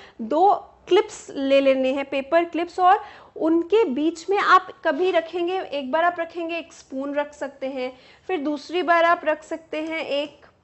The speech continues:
अ, की रख सकते हैं, एक इरेजर रख सकते हैं, क्रेयॉन रख सकते हैं, कोम रख सकते हैं, एल्यूमिनियम फॉइल रख सकते हैं। तो क्या होगा,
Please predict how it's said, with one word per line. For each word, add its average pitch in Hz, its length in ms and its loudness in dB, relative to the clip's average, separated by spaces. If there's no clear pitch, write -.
अ, 254 120 -2
की 330 340 -2
रख 320 200 2
सकते 277 320 -4
हैं, 277 80 4
एक 277 140 -4
इरेजर 269 480 2
रख 320 180 0
सकते 285 320 -6
हैं, 269 120 -2
क्रेयॉन 277 400 -2
रख 294 180 -4
सकते 277 300 -8
हैं, 269 120 -6
कोम 330 260 2
रख 320 160 -2
सकते 285 300 -4
हैं, 285 80 2
एल्यूमिनियम 285 440 -6
फॉइल 320 360 2
रख 330 180 0
सकते - 300 -8
हैं। 277 160 -8
तो 453 80 8
क्या 403 220 6
होगा, 269 400 2